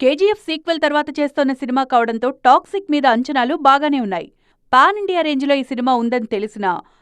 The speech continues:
కాన్ఫిడెంట్ గా అదే డేట్ కి షిఫ్ట్ అయ్యారు రాజాసాబ్. రాజాసాబ్ ని వచ్చే ఏడాది ఏప్రిల్ పదిన విడుదల చేయడానికి రెడీ అవుతున్నారు డార్లింగ్ ప్రభాస్. Already షూటింగ్ దాదాపుగా పూర్తి కావచ్చిందన్నది న్యూస్. రాజాసాబ్ తో పోటీకి దిగడానికి ధనుష్ కూడా సై అంటున్నారు.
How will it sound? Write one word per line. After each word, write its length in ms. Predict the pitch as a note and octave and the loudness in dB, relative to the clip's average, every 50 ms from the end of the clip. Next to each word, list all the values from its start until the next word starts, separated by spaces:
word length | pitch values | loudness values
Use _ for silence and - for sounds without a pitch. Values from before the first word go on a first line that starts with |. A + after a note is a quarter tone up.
| _ _ - | _ _ 4
కాన్ఫిడెంట్ 520 | C#4+ E4 G#4+ A#4 - A4 G4+ F#4 D4+ D#4 | 4 4 4 2 -2 -2 -2 -2 -2 0
గా 200 | D4 C#4+ C4+ - - | 2 4 4 4 4
అదే 300 | G3+ G#3+ G#3+ A3+ C4 C#4 | 2 2 2 2 0 0
డేట్ 240 | A#3+ B3 B3 B3+ - | 0 0 0 0 -2
కి 120 | - F4+ | -4 -8
షిఫ్ట్ 320 | G4 - - E4+ D#4+ _ F4+ | -8 -6 -8 -10 -6 _ -2
అయ్యారు 240 | D#4+ C#4+ B3+ A#3 G#3+ | 0 0 0 0 0
రాజాసాబ్. 720 | G3 G3+ G3+ G#3+ A3 A#3+ A#3 - A#3 E3 - - _ - | 0 2 0 0 0 -4 -6 -4 -4 -4 -4 -6 _ -2
రాజాసాబ్ 540 | G#3+ A3+ B3 A#3+ C4+ B3+ - B3 G#3+ G3 G3 | 0 0 0 0 -2 -2 -2 -2 -4 -2 -4
ని 120 | G#3+ G3+ | -8 -8
వచ్చే 380 | F#3+ G3 A#3 B3 - F#4 F#4 E4+ | -4 -4 -4 -4 -4 -4 -4 -2
ఏడాది 320 | C#4+ C#4+ C4+ A#3+ A#3+ - - | -2 -2 -2 -2 -4 -4 -2
ఏప్రిల్ 380 | A3+ A#3+ B3 B3 - C4 B3 A#3 - | -2 -2 0 -2 -2 -4 -4 0 0
పదిన 260 | A3+ A3+ A3+ D#4 G4 | 0 0 0 0 -2
విడుదల 300 | F#4 C#4 B3+ B3 C4 C4+ | -2 -2 -2 0 0 0
చేయడానికి 460 | C4+ C4 B3+ A#3 A#3 A#3 A3+ A3+ E4 G4 | 0 -2 -2 0 0 0 -2 -2 -6 -6
రెడీ 300 | E4+ B3+ A#3+ A#3+ D4+ E4+ | -4 -4 -4 -4 -4 -4
అవుతున్నారు 440 | E4 D4 - C#4+ A#3 A3+ G3+ F#3+ | -6 -6 -6 -4 -4 -2 -2 -2
డార్లింగ్ 460 | F#3+ F#3+ F3 G#3+ A3 A3+ B3 B3+ C4 C4 - | -4 -4 0 0 0 2 2 0 -4 -4 -4
ప్రభాస్. 380 | A3 F#3 F#3+ G#3 G3+ E3+ E3 | -6 -6 -4 -4 -4 -4 -4
Already 600 | - _ - - A#3+ D4 G4+ A4 G#4 G4 F#4+ F4+ D#4+ | -8 _ 4 6 8 8 8 6 2 -2 -4 -4 -4
షూటింగ్ 380 | - - C#4+ C4+ D#4 D4 D4 | -4 -6 -4 -4 -2 -2 0
దాదాపుగా 480 | A#3+ G#3 G#3 A3 A3 B3 B3 B3+ C4 E4+ | 2 4 4 4 4 2 -2 -2 -4 -6
పూర్తి 340 | F4+ - D#4 D#4 D#4 - D4+ | -4 -4 -4 -6 -6 -6 -2
కావచ్చిందన్నది 760 | D#4 C#4 C4 B3+ C4 B3+ - B3+ A#3 A#3 A3+ A3 A3 B3+ E4+ | 0 2 2 2 0 0 -2 -2 -2 -2 -2 -2 -4 -4 -2
న్యూస్. 580 | F4 C#4+ A3+ A3 G3+ G3 - _ - _ _ - | -2 0 0 0 0 -2 -4 _ -20 _ _ 2
రాజాసాబ్ 480 | A3+ B3 C4 D4 D4 C4+ C#4+ B3 A#3+ A3 | 2 2 2 0 -2 0 0 -2 0 0
తో 80 | A#3+ A3 | -2 -2
పోటీకి 400 | G#3+ - C4+ D#4+ D#4 G4 F4+ F4 | 0 -2 -2 -2 -2 -2 -4 -2
దిగడానికి 520 | C#4+ C#4 C4+ C4 C4+ B3+ B3 A#3+ C#4+ D4 | -2 -2 0 2 2 2 2 0 -4 -6
ధనుష్ 400 | C4 A#3 A3 A#3 A#3 B3 A3+ - | -6 -4 -4 -2 -2 -2 -4 -4
కూడా 220 | - G#3+ G#3 B3 D4+ | -4 0 0 0 0
సై 300 | D#4 _ E4+ D#4 D4 C#4+ | -2 _ -4 -2 -2 -2
అంటున్నారు. 540 | C4+ B3 A3+ A3+ A3 G#3 F#3 F3 F3 - | -2 -4 -4 -4 -4 -2 -2 -2 -4 -8